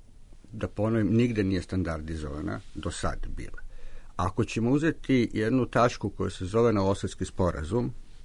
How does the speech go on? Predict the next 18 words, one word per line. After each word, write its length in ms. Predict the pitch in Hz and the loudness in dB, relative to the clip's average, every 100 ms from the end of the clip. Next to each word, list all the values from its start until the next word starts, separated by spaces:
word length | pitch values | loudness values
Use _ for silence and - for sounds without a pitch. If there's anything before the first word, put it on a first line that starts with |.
| - - | -10 -4
ona 220 | 113 165 | -2 0
kaže 380 | - 151 139 143 | 4 4 6 4
isto 220 | - 135 | 4 0
što 140 | - | 2
je 20 | 127 | 2
u 80 | |
jednoj 160 | 123 113 | 4 4
debati 360 | 110 113 - 101 | 6 4 6 6
rekao 260 | 101 101 | 6 2
profesor 540 | - 101 - - - 87 | 2 2 2 -2 -2 0
akademik 480 | - 98 98 82 | 2 4 4 4
pokojni 380 | - 87 - 90 | 2 0 2 2
Radomir 380 | 82 92 87 76 | 2 2 2 0
Lukić, 360 | 82 - 147 - - - - - - | -2 -2 -4 -6 -14 -12 -12 -10 -2
da, 400 | 104 107 95 - - - | 4 6 6 4 -4 -2
e, 340 | 107 95 101 87 - - - - | 2 4 4 2 -2 -14 -14 -10
se 280 | - - 123 | 0 6 6
hrvatski, 760 | - - 190 156 - - 127 | 6 4 6 6 4 2 4